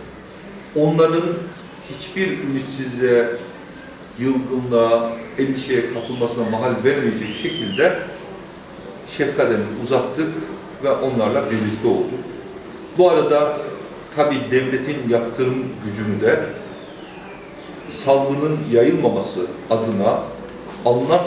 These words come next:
tedbirlerin uygulanması adına da elimizden geldiğince hassasiyetle uyguladık. Sahada polisimiz, bekçimiz, jandarmamız, sağlık çalışanlarımız, imamlarımız, öğretmenlerimiz,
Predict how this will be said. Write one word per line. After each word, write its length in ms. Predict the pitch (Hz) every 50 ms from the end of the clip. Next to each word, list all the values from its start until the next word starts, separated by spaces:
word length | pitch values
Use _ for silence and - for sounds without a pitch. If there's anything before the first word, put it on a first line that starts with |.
| -
tedbirlerin 680 | 139 131 117 113 123 120 113 107 107 98 104 107 110 110 107 - -
uygulanması 640 | 127 123 123 135 135 131 127 127 113 104 - - -
adına 460 | - 127 127 123 120 101 101 - -
da 80 | - - - - - - -
elimizden 560 | 160 151 143 120 107 98 104 101 101 101 101
geldiğince 640 | 131 139 123 107 107 107 101 98 - 151 160 - - - - - - -
hassasiyetle 640 | 147 143 - - - 120 - - 117 101 - - -
uyguladık. 400 | - 107 110 104 98 92 82 - - - - - - - - - - - - -
Sahada 580 | - - 175 165 165 165 170 165 160 160 156 160 160 - - - - - - - - - - - - - - - - - - -
polisimiz, 800 | 156 151 156 156 156 165 156 147 127 - - - - - - - - - -
bekçimiz, 680 | 135 139 135 139 - 151 143 139 131 120 120 - - - - - - 107 101
jandarmamız, 720 | 120 131 139 139 143 143 143 143 139 135 135 135 135 - - - - - -
sağlık 320 | 123 123 131 131 - - -
çalışanlarımız, 840 | 139 123 - - - 135 135 135 131 123 127 127 127 127 - - - -
imamlarımız, 680 | 143 143 143 139 135 135 135 135 135 131 131 131 131 131 - - -
öğretmenlerimiz, 840 | 123 135 135 135 - - 139 139 135 135 135 135 135 135 135 135